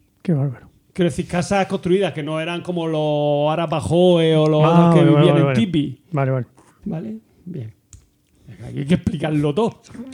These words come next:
Speaker 1: Yo qué sé, que
Speaker 2: Bien.
Speaker 1: una civilización con
Speaker 2: Ah,
Speaker 1: casas.
Speaker 2: todo esto gracias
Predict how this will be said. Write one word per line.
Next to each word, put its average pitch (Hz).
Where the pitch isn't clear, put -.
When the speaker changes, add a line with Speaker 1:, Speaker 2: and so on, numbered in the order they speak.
Speaker 1:
Yo -
qué -
sé, 170
que 170
Speaker 2:
Bien. 147
Speaker 1:
una 165
civilización 151
con 151
Speaker 2:
Ah, 151
Speaker 1:
casas. 156
Speaker 2:
todo 208
esto 220
gracias 202